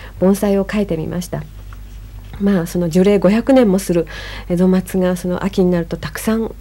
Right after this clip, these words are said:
あ、その江戸松があったり、秋になるとたくさん実をつける柿の木があったり、こんな小さな木なのに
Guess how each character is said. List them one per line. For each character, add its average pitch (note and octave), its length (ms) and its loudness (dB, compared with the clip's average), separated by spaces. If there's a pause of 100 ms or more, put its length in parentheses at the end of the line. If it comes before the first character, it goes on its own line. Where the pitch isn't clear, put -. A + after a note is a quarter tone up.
(140)
あ、 F3 200 -2 (440)
そ - 120 -6
の E3+ 200 -4
江 F3+ 80 4
戸 F#3+ 100 6
松 F#3 240 2
が F3 100 4
あ F#3+ 40 2
っ - 20 0
た E3 200 -8
り、 - 200 -8
秋 G3+ 240 0
に F#3 60 4
な F3+ 140 0
る E3 60 -2
と E3 140 -8
た - 140 -8
く - 60 -10
さ A#3+ 140 0
ん A#3+ 60 0
実 A#3+ 120 2
を A#3 80 2
つ - 100 -12
け A3 100 2
る F3+ 180 0
柿 - 240 -2
の G#3 120 4
木 G#3 140 4
が F3+ 100 2
あ - 20 0
っ F3+ 40 -4
た D#3 200 -6
り、 D3+ 160 -6 (480)
こ - 120 -4
ん E3+ 40 -2
な F3 80 0
小 G#3+ 200 2
さ G#3+ 140 0
な F3 140 0
木 F#3 160 -2
な F#3+ 80 2
の E3+ 120 -2
に D#3+ 220 -4